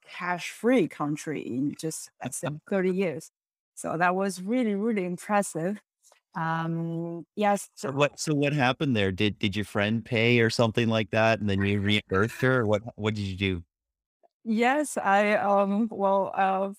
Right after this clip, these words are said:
Speaker 1: she paid and I transferred the money afterwards. Uh, I, I do have, of course, uh, WeChat payment and Alipay, those kind of payment tools.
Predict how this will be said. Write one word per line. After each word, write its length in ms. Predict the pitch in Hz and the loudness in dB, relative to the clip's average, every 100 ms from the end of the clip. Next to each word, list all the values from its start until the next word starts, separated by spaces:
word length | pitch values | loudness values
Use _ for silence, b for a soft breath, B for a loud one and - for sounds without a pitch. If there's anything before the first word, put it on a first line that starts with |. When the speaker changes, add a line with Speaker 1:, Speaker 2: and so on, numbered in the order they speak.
| 214 | -14
Speaker 1:
she 280 | - - 220 | -8 -6 -2
paid 340 | 247 226 254 | 2 2 4
and 160 | 220 202 | 2 2
I 200 | 196 185 | 0 -2
transferred 520 | - 190 208 202 185 | -2 -2 -2 -4 -4
the 60 | |
money 280 | 180 185 202 | -2 -2 0
afterwards. 680 | 180 185 190 196 208 220 - | 0 -2 -2 -2 0 0 -2
Uh, 160 | - 165 | -4 -2
I, 280 | 180 175 185 | 2 2 4
I 100 | 190 | 2
do 220 | 180 214 | 2 2
have, 240 | 233 214 185 | 4 2 2
of 220 | 170 - | -4 -2
course, 340 | 220 214 185 - | 0 2 0 -2
uh, 420 | 170 160 156 156 | -2 0 -2 -4
WeChat 560 | 175 180 196 - 156 165 | -4 -2 -2 -4 -6 -2
payment 640 | 208 208 185 170 170 - | 0 0 0 0 -2 -4
and 160 | 160 151 | -6 0
Alipay, 560 | 175 185 175 190 160 | 2 2 0 -2 -2
those 180 | 156 160 | -2 -6
kind 180 | - 143 | -6 -6
of 200 | 151 - | -6 -8
payment 420 | - 175 165 143 165 | -6 -4 -4 -6 -6
tools. 460 | - 180 170 185 | -2 0 -2 -4